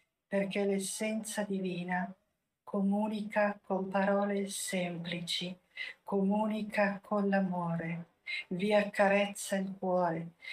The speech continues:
vi tiene tra le braccia e vi dice con infinita umiltà e semplicità: "Io ti amo".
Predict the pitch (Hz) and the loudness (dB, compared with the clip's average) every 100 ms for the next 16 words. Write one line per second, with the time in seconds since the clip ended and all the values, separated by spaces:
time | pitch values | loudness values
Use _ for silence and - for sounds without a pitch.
0 | - 175 196 196 208 202 202 196 196 190 | -8 -2 -2 0 0 2 2 0 2 0
1 | 185 180 175 170 170 170 - 165 - _ | 2 0 2 2 0 -4 -8 -10 -12 _
2 | - - 202 190 196 190 196 190 190 - | -18 -4 -2 2 0 2 0 0 -2 -2
3 | 170 170 170 _ _ _ 190 190 190 190 | -2 -4 -6 _ _ _ -4 0 0 0
4 | - 202 214 254 262 247 226 202 190 - | 0 0 2 0 0 0 2 2 0 -2
5 | - 160 165 - _ _ _ - 190 196 | 0 0 0 -10 _ _ _ -4 0 0
6 | - 196 196 190 196 190 185 - 170 165 | 0 0 0 0 -4 -4 -6 -4 -2 -2
7 | - _ _ _ _ 185 180 175 180 180 | -6 _ _ _ _ -4 -2 0 0 -4
8 | - - - _ - 180 180 160 156 147 | -12 -20 -20 _ -14 -6 -2 -2 -4 -14